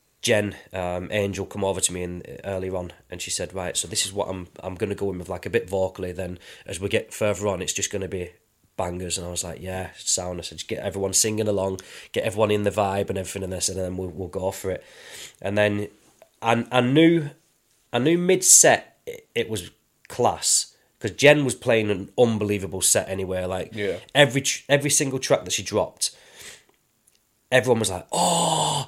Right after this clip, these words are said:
Speaker 1: Like, and it was just, it was reaction after reaction after reaction. So I don't think I actually said one rhyme.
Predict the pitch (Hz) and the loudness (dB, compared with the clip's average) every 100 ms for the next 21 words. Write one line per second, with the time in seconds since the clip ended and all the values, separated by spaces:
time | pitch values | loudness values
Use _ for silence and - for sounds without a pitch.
0 | - - 120 - - _ _ - 127 123 | -6 2 2 2 -4 _ _ -2 0 2
1 | 131 135 - - 127 107 123 139 - 135 | 2 2 2 0 -4 2 8 8 6 0
2 | 117 - 101 113 127 - 107 - 95 110 | 0 -2 2 4 4 2 -4 -2 2 2
3 | - 117 - 113 110 - - - - - | 2 2 4 4 4 0 -18 -16 -18 -20
4 | _ _ _ _ _ _ 120 139 165 - | _ _ _ _ _ _ 6 8 8 6
5 | 165 139 131 - 120 - 127 104 98 95 | 0 4 4 4 0 2 2 2 2 0
6 | 92 95 120 113 | 0 0 0 -2